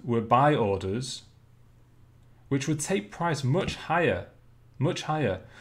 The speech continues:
So how, if that's the case, how long is this expansion phase gonna go on for? We've reached our record of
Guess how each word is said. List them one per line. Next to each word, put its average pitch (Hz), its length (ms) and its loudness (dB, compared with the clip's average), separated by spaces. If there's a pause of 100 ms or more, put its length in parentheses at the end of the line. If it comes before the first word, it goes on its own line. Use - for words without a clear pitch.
So - 140 -8
how, 220 300 -2
if 185 160 -2
that's 214 220 -2
the 196 100 -2
case, 165 280 -4
how - 180 -2
long 190 200 0
is 156 80 -4
this 151 140 -4
expansion 151 480 -4
phase 139 240 -2
gonna 139 180 0
go 123 160 2
on 160 140 -2
for? 98 320 -6 (240)
We've 135 200 -2
reached 170 280 -2
our 143 160 2
record 117 640 -2
of 110 240 -6